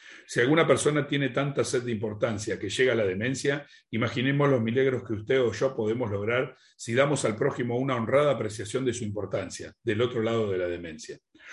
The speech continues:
Una de las primeras personas en el mundo norteamericano de los negocios a la que se le pagó un salario anual de más de un millón de dólares cuando no había impuesto a los ingresos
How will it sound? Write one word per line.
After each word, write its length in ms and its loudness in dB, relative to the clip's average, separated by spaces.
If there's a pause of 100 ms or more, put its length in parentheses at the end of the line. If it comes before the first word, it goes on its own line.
(200)
Una 180 10
de 80 10
las 180 6
primeras 400 6
personas 580 4
en 120 -2
el 100 0
mundo 240 2
norteamericano 800 -2
de 100 0
los 140 -2
negocios 640 4 (240)
a 100 4
la 120 8
que 100 4
se 140 4
le 100 4
pagó 220 8
un 120 4
salario 420 2
anual 400 0
de 100 0
más 160 0
de 60 2
un 80 -2
millón 280 -2
de 60 -2
dólares 440 0
cuando 320 -4
no 80 0
había 220 0
impuesto 360 -2
a 40 -2
los 180 -6
ingresos 540 2